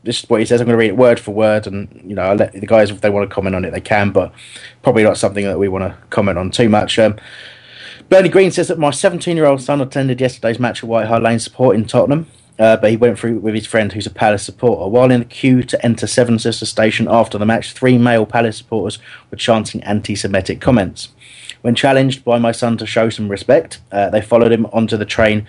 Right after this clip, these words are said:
continuing their comments. He was then attacked by the three of them. Uh, he was helped off the train at Finsbury Park by a member of the public who intervened, but the police are investigating, uh, first using language likely to incite racial hatred, and the second A B H. Uh, and they're hoping that our listeners,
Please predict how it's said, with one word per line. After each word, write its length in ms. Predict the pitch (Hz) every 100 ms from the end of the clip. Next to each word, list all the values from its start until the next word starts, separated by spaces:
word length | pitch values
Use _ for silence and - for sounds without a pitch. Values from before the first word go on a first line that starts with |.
| - -
continuing 600 | - 104 123 113 104 101
their 120 | 98 98
comments. 400 | - 117 104 -
He 80 | 101
was 100 | 95
then 120 | 107
attacked 460 | 104 - - -
by 160 | - 95
the 80 | 90
three 240 | - 98
of 80 | 90
them. 200 | 101 104 - _ - - -
Uh, 160 | 101 107
he 60 |
was 100 | 107
helped 280 | 143 131 -
off 120 | 123
the 40 | 107
train 220 | - 113
at 100 | 101
Finsbury 320 | - 107 107 107
Park 260 | 104 92
by 140 | 95 101
a 20 |
member 220 | 101 95
of 60 | 95
the 60 |
public 360 | - 107 107 101
who 160 | 101
intervened, 540 | 85 95 95 98 95 92
but 100 | 71
the 40 |
police 360 | 87 110 104 -
are 140 | 95 98
investigating, 720 | 110 110 104 110 107 104 107 - - - -
uh, 180 | 101 104
first 360 | - 143 131
using 260 | 120 107 110
language 560 | 107 110 104 98 - -
likely 260 | 101 92 101
to 120 | 104
incite 340 | 95 - 104 80
racial 300 | 92 - 92
hatred, 460 | 127 120 - 117 -
and 100 | 98
the 60 | 92
second 420 | - 98 95 90 -
A 120 | 92
B 300 | - - 87 85
H. 440 | 98 - - - - -
Uh, 260 | 98 101 95
and 140 | 110
they're 80 | 110
hoping 340 | 107 110 104 101
that 100 | 95
our 160 | 101
listeners, 500 | 101 101 98 95 -